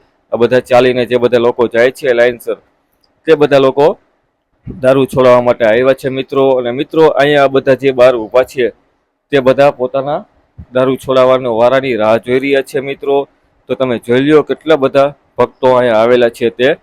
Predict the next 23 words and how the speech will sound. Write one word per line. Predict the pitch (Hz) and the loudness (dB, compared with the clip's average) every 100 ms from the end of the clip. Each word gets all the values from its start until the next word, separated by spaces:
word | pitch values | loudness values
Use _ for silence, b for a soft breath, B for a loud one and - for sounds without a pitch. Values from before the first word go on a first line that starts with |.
| _ _ _ 123 | _ _ _ -6
તમે | 117 | -6
જોઈ | 117 131 | -2 -2
શકો | 131 135 139 | -2 -4 -4
છો | 139 135 | -2 -2
કેટલો | 131 131 139 | -2 -4 -2
બધો | 127 131 | -2 -2
ટ્રાફિક | 120 123 127 131 | -2 -2 -2 -6
છે. | - 135 131 | -6 -2 0
અને | 120 | 0
આ | 107 143 | 0 0
બધા | 139 139 | 0 0
લોકો | 131 123 127 151 170 _ _ _ _ _ - | 2 2 2 0 -2 _ _ _ _ _ -6
પોતાનો | 135 135 135 123 | -2 0 0 2
વારાની | 127 127 131 117 | 2 2 0 -2
રાહ | 113 123 | 0 0
જોવે | 123 131 139 | 0 0 -2
છે | - 139 139 | -2 -2 -2
કે | 123 | -4
જેથી | 117 123 147 | -8 -8 -4
કરીને | 143 139 135 | -4 -2 -2
તેમને | 131 135 120 | -4 -2 0
વારો | 117 123 | 2 4
આવે | 120 123 | 4 4